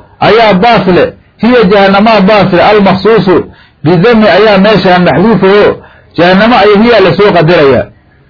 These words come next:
Marka aayaddaas waxaa looga soo warramay munaafiqiinti.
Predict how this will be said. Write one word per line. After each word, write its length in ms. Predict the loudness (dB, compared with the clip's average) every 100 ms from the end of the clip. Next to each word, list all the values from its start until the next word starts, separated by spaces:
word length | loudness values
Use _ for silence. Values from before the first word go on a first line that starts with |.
| _ _ _ _ _ _ -20 _ _ _ _ _ -20 _
Marka 300 | -4 -2 0
aayaddaas 440 | 0 0 0 0 0
waxaa 240 | 0 0
looga 280 | 2 2 0
soo 160 | 0 0
warramay 340 | 0 0 0
munaafiqiinti. 800 | 0 0 0 -2 -2 0 -2 -4